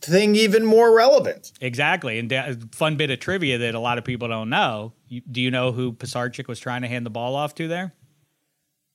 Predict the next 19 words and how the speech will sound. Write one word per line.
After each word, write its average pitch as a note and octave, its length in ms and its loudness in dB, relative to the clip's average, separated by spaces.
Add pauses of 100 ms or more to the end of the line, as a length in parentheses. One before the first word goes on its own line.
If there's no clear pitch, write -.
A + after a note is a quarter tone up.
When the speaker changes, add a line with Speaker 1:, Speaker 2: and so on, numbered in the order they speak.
(160)
Speaker 1:
Is A#2+ 120 -10
it A#2 160 -4
Zonka? E3+ 500 0 (320)
Speaker 2:
Larry C3 340 -4
Zonka. F#3 440 -4
Very B2+ 300 -6
nice. G#3+ 420 -10
Very D#3 300 -14
nice. E3+ 260 -14
After B2+ 300 -8
Speaker 1:
Yeah. A#2 80 -6
Speaker 2:
his, A#2 260 -10
uh, B2 140 -4
stint C3+ 500 -8
in B2 220 -6
the B2 100 -6
World B2 300 -8
Football B2+ 400 -8
League. G2+ 200 -12